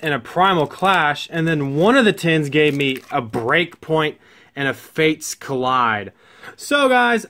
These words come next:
I'm pretty sure that this was supposed to be Primal Clash and Ancient Origins, I think. But, I mean, these two packs are in the rotation, so I'm okay with that.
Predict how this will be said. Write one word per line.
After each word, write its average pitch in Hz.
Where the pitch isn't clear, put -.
I'm 170
pretty 339
sure 277
that 175
this 202
was 202
supposed 170
to 185
be -
Primal 151
Clash 151
and 123
Ancient 139
Origins, 160
I 190
think. 196
But, 233
I 202
mean, 202
these 220
two 202
packs 170
are 175
in 165
the 156
rotation, 143
so 123
I'm 120
okay 127
with 147
that. 143